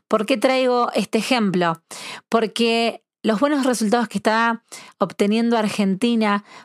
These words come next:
para, mm, controlar a este enemigo invisible, si lo comparamos en el, como, como ser el caso de Brasil y de Ecuador, actualmente,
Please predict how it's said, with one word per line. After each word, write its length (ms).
para, 600
mm, 180
controlar 560
a 160
este 200
enemigo 340
invisible, 760
si 200
lo 100
comparamos 520
en 100
el, 140
como, 340
como 240
ser 240
el 140
caso 420
de 260
Brasil 720
y 80
de 120
Ecuador, 560
actualmente, 960